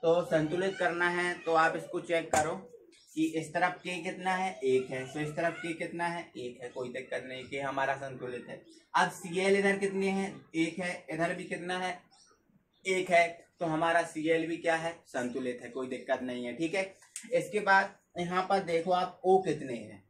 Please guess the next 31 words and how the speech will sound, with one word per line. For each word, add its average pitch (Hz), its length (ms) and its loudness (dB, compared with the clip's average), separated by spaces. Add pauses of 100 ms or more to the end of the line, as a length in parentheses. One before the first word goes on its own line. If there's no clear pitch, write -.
(120)
तीन 185 260 4
हैं, 190 300 0
और 151 260 -6
यहाँ 156 280 -2
पर 190 220 4
ओ 175 140 2
कितने 180 380 -2
हैं, 190 180 -4 (320)
दो 147 200 4
हैं। 139 200 -6 (260)
तो 170 100 -6
मतलब 190 420 4
इसका 196 280 0
ये 180 260 4
है 156 300 4 (260)
कि 165 80 -12
जो 190 160 4
हमारा 185 480 6 (160)
ओ 202 280 8
है 165 480 2 (120)
वो - 260 0
संतुलित 131 600 -2 (320)
नहीं, 117 340 -8 (1120)
हमारा 147 320 4
जो 180 160 -4
ओ 180 340 0
है 165 640 4
वो 170 140 -2
संतुलित 185 600 -2 (140)
नहीं 208 320 -2
है, 185 160 -4